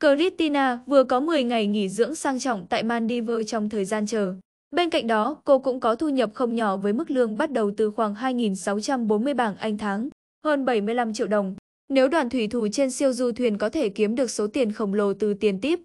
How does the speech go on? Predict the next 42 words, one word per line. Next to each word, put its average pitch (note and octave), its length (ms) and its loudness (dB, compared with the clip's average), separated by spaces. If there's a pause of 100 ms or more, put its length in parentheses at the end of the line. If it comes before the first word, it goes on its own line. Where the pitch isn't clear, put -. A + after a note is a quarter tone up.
(120)
chớ A#3+ 200 0
trêu B3+ 260 0
thay, A#3 280 0 (240)
phi E4+ 140 2
hành B3+ 200 0
đoàn G#3 220 0
trên G#3+ 220 -2
máy G#3 140 -2
bay B3 320 2
có B3 140 0
thể C4+ 180 0
phải G#3 180 -2
làm G3+ 200 0
việc G#3 240 0
cả G#3+ 140 0
năm A#3 340 0
mà G3+ 140 0
không A3 220 -2
nhận G3+ 180 -2
được G3 180 0
khoản F#3+ 240 -4
tip C#4 180 -6
nào. G3+ 260 -2 (300)
Hay D#4+ 200 0
trong D4 220 -2
buổi A#3 160 4
trò G3+ 220 -2
chuyện A3 280 -2
với G#3+ 160 0
trang B3+ 280 -2
The A#3 180 2
Daily A3 280 0
Beat, D4+ 200 0 (300)
tiếp F#4 120 2
viên E4 200 0
hàng A#3+ 200 -2
không A3 240 0
cho A3+ 140 -2
giới G#3+ 220 0
siêu B3 260 0
giàu A3 200 0
Logi, A#3 480 0